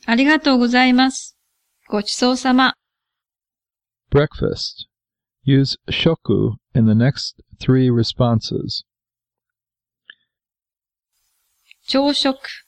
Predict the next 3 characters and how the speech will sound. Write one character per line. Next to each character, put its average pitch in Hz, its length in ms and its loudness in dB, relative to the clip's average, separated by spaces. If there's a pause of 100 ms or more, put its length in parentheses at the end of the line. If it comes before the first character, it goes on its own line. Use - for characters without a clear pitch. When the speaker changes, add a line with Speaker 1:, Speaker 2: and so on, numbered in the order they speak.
(680)
Speaker 2:
Lunch. - 600 -4 (2000)
Speaker 1:
昼 262 360 -2
食。 247 280 -4